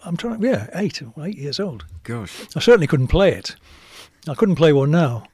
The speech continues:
Speaker 1: But who knows? I don't know whether that subconsciously thought, "Ooh, this, you know, feels all right at the age of eight." <laughs> I doubt it, but
Speaker 2: It
Speaker 1: still.
Speaker 2: It got wet.
Speaker 1: It's a memory.
Speaker 2: Didn't
Speaker 1: It's,
Speaker 2: it get
Speaker 1: it
Speaker 2: wet?
Speaker 1: get wet and, and disintegrated.
Speaker 2: Oh.
Speaker 1: Yeah, as you do.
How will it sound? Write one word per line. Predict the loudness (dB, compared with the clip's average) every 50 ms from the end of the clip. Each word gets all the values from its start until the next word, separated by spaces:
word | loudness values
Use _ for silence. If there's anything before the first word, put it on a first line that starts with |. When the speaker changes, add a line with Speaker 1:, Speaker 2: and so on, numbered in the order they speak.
| _ _ _ _
Speaker 1:
But | -6 -6 -6 -8 -10 -4 2
who | 4 4 4 4
knows? | 2 0 0 -2 -4
I | -2 -2
don't | -2 -2 0
know | 0 0
whether | 2 2 4 4 4 4
that | 2 0 -2 -6 -12 -20 _ _ _ _ -20 -20 -20 _ _ _ _ _ _ _ -8
subconsciously | -4 -2 0 0 0 0 -2 -2 -2 -2 -2 0 -2 -2 -2 -2 -2 -2
thought, | -2 -2 -2 -2 -2 -2
"Ooh, | -2 -2 -2 -4 -6 -10 -10 -10
this, | -10 -8 -8 -10 -10 -8
you | -6 -6 -6
know, | -6
feels | -6 -6 -4 -4 -2 0 0
all | 2 2
right | 2 2 2 0 -2
at | -2 -2
the | -2 0
age | 0 0 0 0
of | 0 0
eight." | 0 0 -2 -2 -4 -8 -8 -12 -20 -20
<laughs> | _ -10 -4 -2
I | 0 0 0 -2 -4 -6 -8 -12 -14 -16 -18 -20 -20 -18 -18 -20 -6 -2 0 4
doubt | 4 6 4 4 2 -2
it, | -6 -10 -10 -10 -6
but | -4 -2 -2
Speaker 2:
It | -2
Speaker 1:
still. | 0 0 2 2 0 0 -4 -12 -20 _ _ _ _ _ _ _ -20 -16 -8 -6
Speaker 2:
It | -6 -4 0
got | 0 -2 -2 -2
wet. | -2 0 2 2 2 2
Speaker 1:
It's | 2 2 2 4
a | 4
memory. | 6 6 6 4 2 2 2
Speaker 2:
Didn't | 2 2 2 2
Speaker 1:
It's, | 0
Speaker 2:
it | 0
get | 0 2 2
Speaker 1:
it | 4
Speaker 2:
wet? | 4 4 4 4 4
Speaker 1:
get | 2
wet | 0 0 0 -2
and, | -4 -6 -6 -6 -8 -8 -6
and | -4 -4 -4 -2
disintegrated. | -2 -4 -2 -2 -4 -4 -6 -8 -10 -10 -10 -12 -12 -14 -10 -8
Speaker 2:
Oh. | -4 -4 -2 -2 -2 -2 -2 -4 -4 -6 -6 -8 -10 -10 -14 -14 _
Speaker 1:
Yeah, | -8 -8 -6 -6 -8 -10 -8 -8
as | -6 -4 -2 0
you | 0
do. | 0 0 0 -2 -4